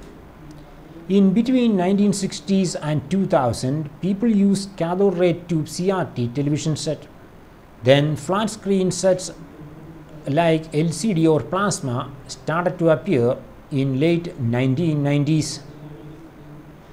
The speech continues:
They were lighter and also take less space in respect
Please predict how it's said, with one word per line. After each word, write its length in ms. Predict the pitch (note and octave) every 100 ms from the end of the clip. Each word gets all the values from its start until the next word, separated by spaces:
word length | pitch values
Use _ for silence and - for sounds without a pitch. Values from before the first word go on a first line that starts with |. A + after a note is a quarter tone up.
| - -
They 160 | G3+ B3+
were 340 | G#3+ E3 - C#3
lighter 640 | C#3 F3+ G3 B2 B2+ D3 -
and 120 | C#3
also 400 | E3+ G3 - F#3
take 340 | F#3 E3+ E3 D3+
less 280 | E3 F3+
space 500 | - F#3 C#3 C#3 C3+ - - - - - - - C#3+
in 80 | C#3
respect 460 | D3+ - - F3+